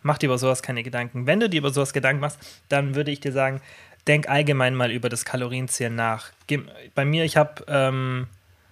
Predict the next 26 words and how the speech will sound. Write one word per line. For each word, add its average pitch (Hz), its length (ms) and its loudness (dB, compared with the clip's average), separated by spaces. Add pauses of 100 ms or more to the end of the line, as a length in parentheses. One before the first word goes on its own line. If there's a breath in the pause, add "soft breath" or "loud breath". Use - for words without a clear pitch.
(380)
im 233 180 4
Diätguide 156 380 2
hab 139 80 6
ich 131 80 0
drüber, 131 220 -6
stimmt, 220 260 0
im 143 80 0
Diätguide 160 320 4
hab 127 60 2
ich 127 80 -6
sogar 127 200 0
geschri-, 123 320 -6
darüber 131 300 0
geschrieben. 123 240 -2
Ich 127 100 -6
hab 139 100 2
eine 131 100 -6
Podcast-Folge 175 480 0
gemacht 156 260 -6
und 175 140 -4
ich 151 100 -2
hab 143 80 0
im 139 140 -2
Diätguide 139 420 0
dar-, 131 220 -2 (320)
ähm, 127 400 0